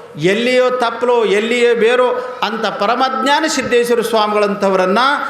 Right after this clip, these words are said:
ಮಾಣಿಕಮ್ಮನವರಂಥವ್ರನ್ನ ಪಡೆದು ನಾವೇ ಧನ್ಯರು ಅಂತ ತಿಳ್ಕೊಂಡು ಯಾವತ್ತೂ ಅವರ ಸ್ಮರಣೆ, ಅವರ ಜ್ಞಾ-, ನೆನವು ನಮಗೆ ಸದಾಕಾಲ ಇರಬೇಕು ಅಂತ ತಿಳ್ಕೊಂಡು ನಾವು ಜೀವನ ಮಾಡ್ಲಿಕ್ಕತ್ತೆ ಹೊರತಾಗಿ ನೀವು ಕೂಡ ಇಷ್ಟೆಲ್ಲ ಕೊಟ್ಟಿವಿ,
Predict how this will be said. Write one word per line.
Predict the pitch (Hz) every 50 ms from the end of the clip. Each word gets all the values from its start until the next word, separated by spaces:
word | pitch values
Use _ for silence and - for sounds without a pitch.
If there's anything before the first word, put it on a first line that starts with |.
| - - - -
ಮಾಣಿಕಮ್ಮನವರಂಥವ್ರನ್ನ | 151 160 170 202 254 311 320 311 277 277 269 269 262 254 254 247 247 247 240 233 240 233 233 226 226 226
ಪಡೆದು | 220 - - 220 254 294 294 294
ನಾವೇ | 269 233 202 202 226 269 294 302
ಧನ್ಯರು | 294 - 269 269 269 277 277 262 262 262
ಅಂತ | 262 247 240
ತಿಳ್ಕೊಂಡು | 247 247 247 240 247 247 247 269 262 262
ಯಾವತ್ತೂ | 240 220 208 208 226 254 277 294 294 - - - 294 277 247 - - - - - - -
ಅವರ | 185 202 208 208
ಸ್ಮರಣೆ, | 202 - - - 202 233 262 302 294 285 254 - - - - - - - -
ಅವರ | 170 208 226 226 226 220 208 - - 143 151
ಜ್ಞಾ-, | 180 220 226 220 - 165 170
ನೆನವು | 180 220 262 311 320 294 277 254 - - - - - -
ನಮಗೆ | 175 202 220 214 -
ಸದಾಕಾಲ | - 196 - - 240 269 294 285 269 277 262 254 240
ಇರಬೇಕು | 226 202 202 208 220 240 254 254 254 254 240
ಅಂತ | 233 226 -
ತಿಳ್ಕೊಂಡು | 214 202 220 214 208 208 214 214 220 220 214
ನಾವು | 202 202 202 196 175 139
ಜೀವನ | 156 180 185 202 214
ಮಾಡ್ಲಿಕ್ಕತ್ತೆ | 214 214 208 202 202 202 202 214 190 - 208 196
ಹೊರತಾಗಿ | 175 185 185 185 180 180 220 226 233 214 214 220 226 220 220 - - - - -
ನೀವು | 160 175 190 196 214 226 233 240 247 247 240
ಕೂಡ | 226 220 220 220
ಇಷ್ಟೆಲ್ಲ | 233 233 226 220 220 220 220 214 185 196 208 220 220 220
ಕೊಟ್ಟಿವಿ, | 214 220 214 214 - 220 226 220 220 214 202 208 - - -